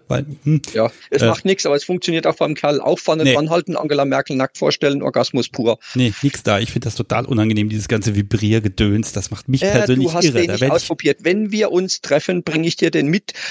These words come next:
Speaker 2: Ich halte dir den an den Rücken. Und wenn du dann nicht sagst, „Ah, das ist cool“, dann reden wir weiter.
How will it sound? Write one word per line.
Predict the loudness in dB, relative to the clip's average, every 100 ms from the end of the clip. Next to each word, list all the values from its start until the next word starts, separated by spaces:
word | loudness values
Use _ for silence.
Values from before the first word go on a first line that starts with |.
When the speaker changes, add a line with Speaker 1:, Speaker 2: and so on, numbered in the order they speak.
| -2
Speaker 2:
Ich | 0 2
halte | 2 2
dir | 2
den | 2
an | 2 0
den | 0
Rücken. | 0 0 2
Und | 2
wenn | 2
du | 2
dann | 2 0
nicht | 0
sagst, | 0 0 0 -4 0
„Ah, | 0 2 2 2 2 0
das | 0 -2
ist | -2 -4 -2
cool“, | 0 0 0 -8 -18 _ _
dann | -2 0 0 0
reden | -2 0
wir | 0
weiter. | 2 0 0